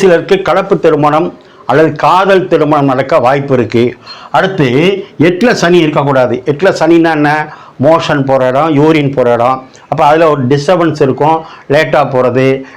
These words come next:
இல்ல அதுல ஏதாவது சின்ன மைனரா இருக்கும், பெருசா ஒண்ணும் இருக்காது. ஒன்பதாம் இடம் பாக்கியஸ்தானத்துல போய் சுக்கிரன் இருக்கு. சுக்கிரன்னா அழகு,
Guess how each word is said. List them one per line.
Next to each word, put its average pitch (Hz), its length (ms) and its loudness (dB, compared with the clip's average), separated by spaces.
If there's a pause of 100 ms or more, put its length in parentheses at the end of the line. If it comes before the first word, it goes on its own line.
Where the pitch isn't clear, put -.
இல்ல 135 160 2
அதுல 143 200 2
ஏதாவது 180 280 2
சின்ன 165 240 2 (100)
மைனரா 170 460 2
இருக்கும், 170 300 -2
பெருசா 156 280 0 (100)
ஒண்ணும் 135 180 -2
இருக்காது. 117 360 0 (480)
ஒன்பதாம் 196 520 2
இடம் 147 260 0
பாக்கியஸ்தானத்துல 185 880 0
போய் 175 160 -2
சுக்கிரன் 139 380 -2
இருக்கு. 113 220 -4 (520)
சுக்கிரன்னா 151 640 0
அழகு, 127 340 2